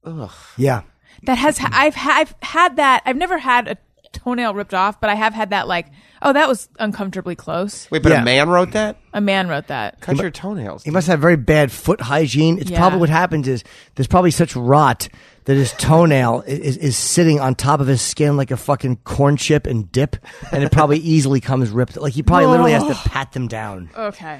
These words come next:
Speaker 1: You mean 'cause he doesn't wash his feet? They're all fungied?
Speaker 2: Yeah, exactly.
Speaker 3: <laughs> Joe Katie says, "Things I would never buy at a ninety-nine cent store. Condoms and pregnancy tests." Actually, pregnant, there, I never bought pregnancy tests at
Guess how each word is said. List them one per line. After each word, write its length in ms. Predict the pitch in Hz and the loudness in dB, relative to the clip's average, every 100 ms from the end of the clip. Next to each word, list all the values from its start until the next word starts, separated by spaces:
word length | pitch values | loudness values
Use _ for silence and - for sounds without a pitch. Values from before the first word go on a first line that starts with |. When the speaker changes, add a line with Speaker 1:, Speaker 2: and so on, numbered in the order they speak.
| 143 | -12
Speaker 1:
You 60 | 131 | -4
mean 120 | 135 | -4
'cause 120 | 123 | -2
he 40 | 113 | -2
doesn't 220 | 117 110 | -2 0
wash 260 | 107 110 | 0 -2
his 160 | 113 104 | -4 -6
feet? 200 | 120 123 | -4 -2
They're 120 | 113 | 0
all 120 | 107 | 0
fungied? 600 | 101 - 110 110 123 135 139 | -2 -2 0 0 -2 -4 0
Speaker 2:
Yeah, 300 | 131 123 90 110 | 2 2 -2 -10
exactly. 500 | 98 120 117 107 92 - - | -4 -4 -4 -8 -10 -12 -14
Speaker 3:
<laughs> 240 | - _ | -18 _
Joe 240 | - 311 330 | 0 2 2
Katie 420 | 294 320 359 240 | 0 0 0 -2
says, 500 | - 175 151 175 190 | -4 -4 -2 -4 -2
"Things 280 | 294 330 339 | -2 0 2
I 100 | 320 | 2
would 180 | 302 240 | 2 2
never 300 | 240 240 240 | 0 2 0
buy 340 | 214 196 202 | 2 4 4
at 140 | 202 | 0
a 60 | 202 | -2
ninety-nine 640 | 196 202 202 208 196 185 | 0 0 0 -2 -2 -2
cent 280 | 175 214 196 | -4 -4 -4
store. 400 | - 175 147 76 _ | -8 -8 -8 -10 _
Condoms 560 | 208 220 226 254 254 - | -4 -2 -2 -2 -2 -4
and 160 | 220 | -6
pregnancy 460 | - 226 196 170 156 | -4 -6 -6 -10 -14
tests." 440 | - 131 - - _ - - _ - | -12 -12 -14 -20 _ -20 -20 _ 2
Actually, 800 | 285 - - 262 247 233 226 - _ _ _ | 4 4 -6 -4 -2 -2 -4 -8 _ _ _
pregnant, 400 | 277 320 339 262 _ - | 0 0 -2 -10 _ 0
there, 200 | 262 - - - | 0 0 -6 0
I 160 | 262 | 2
never 240 | 262 269 254 | 2 0 2
bought 220 | 247 233 | 0 0
pregnancy 340 | 254 240 233 247 | -4 -6 -8 -6
tests 360 | 254 240 - - | -6 -6 -8 -4
at 300 | 233 220 | -4 -4